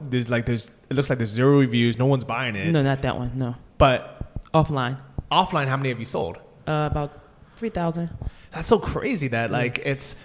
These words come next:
Speaker 1: like, pretty much the exact opposite of, um, of where I'm at with my books. I have two books out too.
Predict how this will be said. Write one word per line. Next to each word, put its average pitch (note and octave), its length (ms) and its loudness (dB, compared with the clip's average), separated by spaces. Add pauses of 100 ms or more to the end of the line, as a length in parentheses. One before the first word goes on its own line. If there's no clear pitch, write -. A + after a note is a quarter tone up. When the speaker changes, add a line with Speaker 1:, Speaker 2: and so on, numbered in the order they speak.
(340)
Speaker 1:
like, D#3 160 4
pretty D4+ 140 4
much B3+ 100 6
the D3+ 80 -2
exact C#3 320 0
opposite C#3 560 0
of, A#2 380 -2 (440)
um, E2+ 480 -2 (920)
of A#2+ 340 0
where C3 140 4
I'm C#3 200 2
at B2 120 -4
with A#2 100 -8
my B2+ 140 -2
books. G#2+ 320 -4
I - 20 -2
have B2 100 -4
two C3+ 120 -2
books A2+ 180 -6
out - 160 -4
too. C#3+ 300 -4